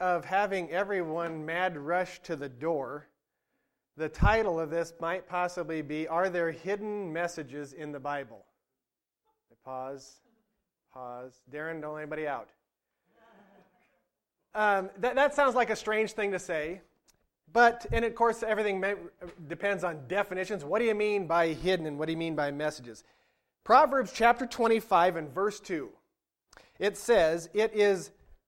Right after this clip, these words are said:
the glory of God to conceal a thing, but the honor of kings is to search out a matter." Now,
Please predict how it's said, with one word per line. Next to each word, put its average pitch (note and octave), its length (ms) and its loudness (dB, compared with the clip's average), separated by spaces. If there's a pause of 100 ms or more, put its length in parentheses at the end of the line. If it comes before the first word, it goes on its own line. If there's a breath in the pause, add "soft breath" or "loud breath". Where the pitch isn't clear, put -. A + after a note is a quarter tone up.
the D#3+ 140 -2
glory A3+ 520 4
of F3+ 180 4
God F#3 400 8
to G3 400 0 (280)
conceal F#3+ 680 0
a D3+ 80 -2
thing, D#3 460 -8 (760 soft breath)
but F3 200 2
the E3 120 0
honor G#3+ 400 2
of E3 180 0
kings F#3+ 600 -4 (200)
is E3+ 220 -2
to D#3 220 -2
search - 500 -2
out F3 320 0
a E3 100 -4
matter." D#3 460 -8 (960)
Now, F3 240 -2